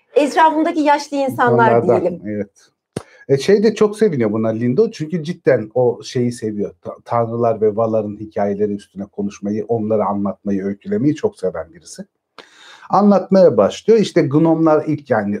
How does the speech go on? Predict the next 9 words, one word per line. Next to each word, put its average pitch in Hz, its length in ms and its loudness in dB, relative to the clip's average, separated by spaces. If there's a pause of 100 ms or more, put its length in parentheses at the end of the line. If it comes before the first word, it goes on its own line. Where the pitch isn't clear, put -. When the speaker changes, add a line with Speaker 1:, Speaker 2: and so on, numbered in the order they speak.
(120)
Speaker 2:
Noldori 131 560 0
ilk - 280 -8
ayrılmış 110 720 -8
artık. 104 460 -10
Hala 120 460 2
şey 110 240 -4
aramaları 95 600 -8
devam 131 380 0
ediyor. 135 340 -4